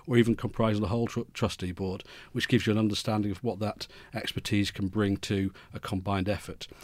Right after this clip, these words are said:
Uh, it certainly seems to me that the increased professionalism of trustee boards is helpful, uh, but I don't think we should underestimate the power of a member-nominated trustee, sometimes asking what others might be scared to show a bit of ignorance or a bit of a, a lack of understanding.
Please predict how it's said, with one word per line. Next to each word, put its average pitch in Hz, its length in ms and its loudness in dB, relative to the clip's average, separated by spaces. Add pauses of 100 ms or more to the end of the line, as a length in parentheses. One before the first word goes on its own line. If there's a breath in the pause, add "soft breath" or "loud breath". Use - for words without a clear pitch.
(280 loud breath)
Uh, 107 80 -6
it - 140 -8
certainly 139 260 4
seems 117 280 2
to - 100 -2
me 107 460 2
that 104 260 -4
the 101 380 0
increased 110 480 0
professionalism 95 560 -2
of 92 60 -4
trustee - 380 -4
boards 92 280 -4
is 90 120 -6
helpful, 101 380 -6 (400 loud breath)
uh, - 140 -6
but 135 100 0
I 110 60 6
don't 135 160 4
think 123 80 2
we 127 40 4
should 117 180 4
underestimate 113 580 2
the - 60 -8
power 107 340 2
of 98 80 0
a - 20 0
member-nominated 107 600 2
trustee, 95 500 -2 (200 loud breath)
sometimes 104 360 4
asking 104 380 2
what 104 180 4 (400 loud breath)
others 104 240 8
might 104 200 4
be 101 80 0
scared 104 400 4
to 101 100 0
show 101 280 4
a 98 60 2
bit 101 140 4
of 98 100 2
ignorance 101 380 2
or 101 40 0
a 92 40 0
bit 98 140 0
of 98 100 0
a, 104 160 0
a 127 40 -4
lack 98 220 0
of 98 80 0
understanding. 95 600 0